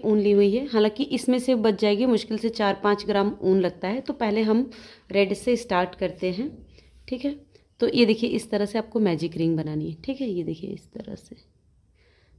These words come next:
मैजिक रिंग बनाया। अब यहाँ पे हम एक चेन बनाएंगे। अब इसके अंदर आपको, अ, पाँच सिंगल क्रोशिया बनाना है। देखिए,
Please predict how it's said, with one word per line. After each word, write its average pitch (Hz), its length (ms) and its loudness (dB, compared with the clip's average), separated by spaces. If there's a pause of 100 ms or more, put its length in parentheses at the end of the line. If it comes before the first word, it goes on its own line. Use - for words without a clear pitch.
(120)
मैजिक 175 340 -2
रिंग 208 220 4
बनाया। 214 320 0 (1300)
अब 180 100 -2
यहाँ 196 200 4
पे 220 80 4
हम 233 140 4 (180)
एक 208 240 2
चेन 247 200 2
बनाएंगे। 196 400 2 (140)
अब 233 80 -2
इसके 233 260 2
अंदर 262 220 4
आपको, 233 360 2 (640)
अ, 220 80 0
पाँच 254 480 2
सिंगल 202 360 2
क्रोशिया 175 360 -4
बनाना 160 280 -4
है। 175 120 -8
देखिए, 160 300 -10